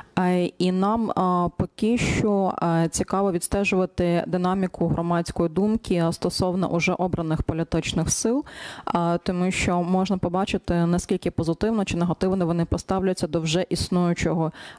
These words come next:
е, скажімо так, е, процесу і статусу. А коли, е,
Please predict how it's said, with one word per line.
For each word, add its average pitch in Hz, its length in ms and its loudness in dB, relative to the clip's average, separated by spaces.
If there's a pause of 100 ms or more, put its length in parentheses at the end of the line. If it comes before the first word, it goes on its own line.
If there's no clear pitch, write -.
(100)
е, 160 120 2
скажімо 175 420 0
так, - 300 -4
е, 165 180 2
процесу 202 520 -2
і 175 140 -2
статусу. - 600 -2 (560)
А 165 260 2
коли, 220 680 2
е, 214 220 2